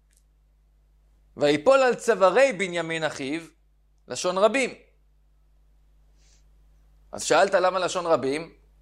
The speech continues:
ענית תשובה שיש שתי בתי מקדשות.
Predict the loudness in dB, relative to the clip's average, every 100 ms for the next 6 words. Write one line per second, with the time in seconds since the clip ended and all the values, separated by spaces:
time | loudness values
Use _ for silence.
0 | -16 -8 -8 -4 -4 -2 2 2 2 -2
1 | 0 0 0 -2 -2 -2 -2 0 0 -2
2 | -14